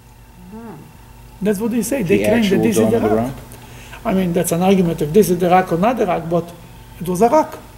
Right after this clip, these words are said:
Speaker 2: That's it. They were, and when the Kohen Gadol used to enter the Holy of Holies on Yom Kippur, the second temple used to put the incense on the rock. There was no, there was no, no ark.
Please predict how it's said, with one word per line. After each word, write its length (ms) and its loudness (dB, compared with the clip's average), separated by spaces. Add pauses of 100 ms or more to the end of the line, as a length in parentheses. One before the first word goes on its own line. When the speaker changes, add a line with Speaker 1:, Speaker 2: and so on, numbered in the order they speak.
(120)
Speaker 2:
That's 200 -2
it. 240 -4 (1400)
They 140 6
were, 180 4
and 160 2
when 100 4
the 80 2
Kohen 320 4
Gadol 300 6
used 160 0
to 60 4
enter 220 2
the 120 2
Holy 200 6
of 140 2
Holies 360 2
on 100 -2
Yom 100 -4
Kippur, 300 -2
the 100 -2
second 320 0
temple 300 2
used 160 2
to 60 -2
put 240 0
the 260 4 (100)
incense 420 0
on 140 2
the 100 2
rock. 320 0 (1300)
There 220 -2
was 160 0
no, 100 4
there 140 6
was 160 2
no, 560 2
no 140 2
ark. 360 2